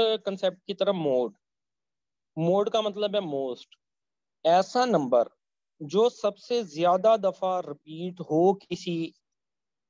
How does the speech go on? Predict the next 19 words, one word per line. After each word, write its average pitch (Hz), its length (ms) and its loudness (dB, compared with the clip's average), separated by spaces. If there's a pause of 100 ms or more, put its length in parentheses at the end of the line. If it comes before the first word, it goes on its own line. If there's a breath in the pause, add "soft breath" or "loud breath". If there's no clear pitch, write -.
(560)
digital 170 720 2
series 175 520 0
में, 113 200 -2 (640)
digits 175 480 2
की 202 140 -6
series 170 560 0
में, 117 200 -2 (760)
उसको 202 300 2
mode 160 380 4
कहते 117 320 0
हैं। 98 140 -12 (840)
Mode 226 440 6
के 262 200 -4
लिए 202 560 -6 (340)
जरूरी 190 560 0
नहीं 185 380 2
है 208 160 0
कि 202 120 -4 (120)
आपने 175 680 0